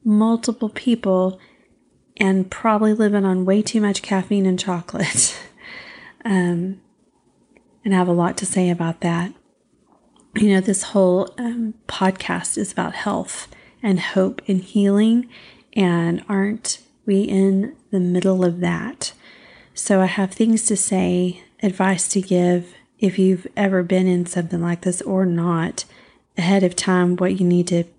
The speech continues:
have some things in place. Um, so I hope you'll join us again. I will,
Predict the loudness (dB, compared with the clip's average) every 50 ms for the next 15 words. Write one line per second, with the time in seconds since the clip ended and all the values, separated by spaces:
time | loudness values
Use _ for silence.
0 | -18 -14 -6 -6 -6 -6 -4 -6 -6 -4 -2 0 0 0 0 -2 -2 -4 -4 -2
1 | -2 0 0 2 0 -2 -4 -8 -10 -14 -20 -20 -20 -20 -20 -20 -20 -20 _ -4
2 | 0 0 0 0 -2 -2 -2 -2 0 2 0 0 2 0 -2 0 2 2 2 4
3 | 4 2 2 0 -2 0 2 2 2 2 2 0 0 -4 -4 -4 -2 0 0 2
4 | 2 2 0 2 0 -2 -4 -6